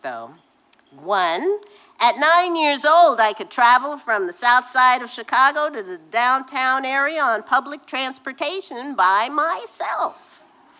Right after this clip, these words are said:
That opened up a world of possibilities. Two, I don't have to be in an art class to make art.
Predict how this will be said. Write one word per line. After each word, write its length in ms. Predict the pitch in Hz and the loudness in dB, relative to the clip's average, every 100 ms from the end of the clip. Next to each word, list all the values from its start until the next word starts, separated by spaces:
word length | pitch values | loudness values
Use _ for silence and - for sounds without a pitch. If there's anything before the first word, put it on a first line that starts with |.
| _ _ - | _ _ -2
That 200 | - 440 | 2 4
opened 320 | 262 262 277 | 4 2 0
up 180 | 285 285 | 2 2
a 80 | 269 | -2
world 420 | 277 359 392 370 | 2 6 6 2
of 120 | 240 | -4
possibilities. 1120 | 262 262 269 302 349 480 466 - _ - - _ _ _ - _ _ _ - | 0 0 -2 -10 -10 -10 -12 -16 _ -20 -20 _ _ _ -20 _ _ _ -8
Two, 580 | 339 339 285 285 349 - - _ _ _ _ _ | -2 -2 -2 -6 -10 -16 -20 _ _ _ _ _
I 120 | 247 294 | -2 2
don't 300 | 381 453 359 | 4 4 4
have 260 | 302 285 | 0 -2
to 100 | 285 | -4
be 240 | 247 269 254 | -10 -8 -4
in 80 | 233 | -4
an 160 | 202 - | -4 2
art 300 | 226 208 - | 2 2 -4
class 440 | - 151 147 160 - | -8 -6 -6 -10 -12
to 80 | |
make 320 | 175 175 185 - - | -8 -8 -8 -8 0
art. 480 | 160 120 - - | 0 0 -10 -20